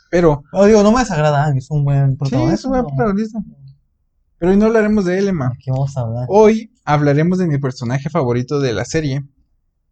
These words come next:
Speaker 1: Hoy hablaremos del dragón del oeste, el general Iroh.
Speaker 2: Él era el tío, ¿no? De
Speaker 1: Es
Speaker 2: Zuko.
Speaker 1: el tío del príncipe
Speaker 2: Ya,
Speaker 1: Zuko,
Speaker 2: esos sí son,
Speaker 1: exacto.
Speaker 2: esos sí son tíos, ¿no? No como los que te tocan.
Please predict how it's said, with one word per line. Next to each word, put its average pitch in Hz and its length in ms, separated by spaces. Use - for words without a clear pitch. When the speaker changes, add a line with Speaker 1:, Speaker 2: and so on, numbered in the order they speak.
Speaker 1:
Hoy 156 180
hablaremos 170 520
del 143 160
dragón 123 320
del 160 180
oeste, 151 640
el 131 160
general 127 560
Iroh. 113 220
Speaker 2:
Él 139 200
era 175 120
el 160 160
tío, 147 260
¿no? 196 320
De 165 140
Speaker 1:
Es - 80
Speaker 2:
Zuko. 139 240
Speaker 1:
el 139 120
tío 147 240
del 139 160
príncipe 135 360
Speaker 2:
Ya, 110 80
Speaker 1:
Zuko, - 100
Speaker 2:
esos 156 40
sí 147 60
son, 139 180
Speaker 1:
exacto. 160 220
Speaker 2:
esos 147 220
sí 165 100
son 180 260
tíos, 120 380
¿no? 156 240
No 135 200
como 160 200
los 127 160
que 120 100
te 110 140
tocan. - 340